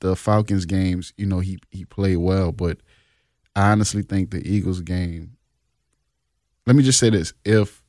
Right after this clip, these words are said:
Sean Payton starts Taysom Hill, I wouldn't be like,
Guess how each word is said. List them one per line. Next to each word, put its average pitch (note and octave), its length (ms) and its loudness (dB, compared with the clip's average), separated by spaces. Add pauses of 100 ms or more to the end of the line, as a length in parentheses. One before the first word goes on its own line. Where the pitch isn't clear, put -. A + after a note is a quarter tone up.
(480)
Sean D3+ 260 -6
Payton B2 300 -2
starts - 640 -4
Taysom F#2+ 420 -4
Hill, F#2 320 -2 (560)
I F2+ 140 -8
wouldn't G2 440 2
be F#2+ 140 2
like, F2 540 -2